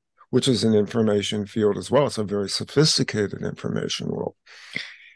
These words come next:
And the question becomes, how much externalized information do we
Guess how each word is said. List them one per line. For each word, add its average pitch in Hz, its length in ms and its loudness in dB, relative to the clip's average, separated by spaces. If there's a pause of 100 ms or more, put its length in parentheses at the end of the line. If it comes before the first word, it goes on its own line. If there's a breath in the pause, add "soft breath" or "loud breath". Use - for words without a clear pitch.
(120)
And 123 80 8
the 120 40 6
question 170 380 10
becomes, 139 380 8
how 147 180 8
much 147 260 6
externalized 143 1200 4
information 113 760 0
do 107 100 -2
we 107 260 0